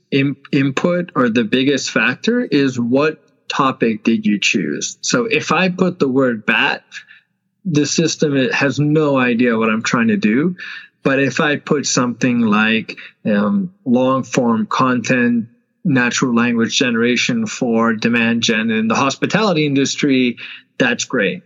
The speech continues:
Uh, so it, the more specific, uh, not, not, it's, the solution is not always just to use longer and longer s-, s-, strings, so, uh, queries. So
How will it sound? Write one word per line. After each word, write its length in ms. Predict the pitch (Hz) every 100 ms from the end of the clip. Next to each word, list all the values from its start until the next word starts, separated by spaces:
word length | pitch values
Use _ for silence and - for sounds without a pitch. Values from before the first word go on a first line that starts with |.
| _ -
Uh, 260 | 120 113
so 440 | 113 - 127 117 113
it, 220 | 143 123
the 120 | - 135
more 420 | 135 151 165 151
specific, 1080 | - - 127 - 110 190 175 180 - - -
uh, 260 | 135 117 -
not, 240 | 139 -
not, 400 | 165 160 185 180 _ _ _ -
it's, 260 | 147 - - 160
the 140 | 151 131
solution 500 | - 156 180 180 151
is 100 | 139
not 200 | 147 147
always 240 | 143 131
just 220 | 139 131
to 80 | 139
use 180 | 123 120
longer 380 | 120 127 127 123
and 100 | 117
longer 560 | 117 120 120 117 107 -
s-, 240 | 135 127 -
s-, 300 | 175 - -
strings, 420 | - 135 127 165 -
so, 140 | 123
uh, 320 | 120 - 120
queries. 480 | - 131 143 170 175
So 240 | 131 117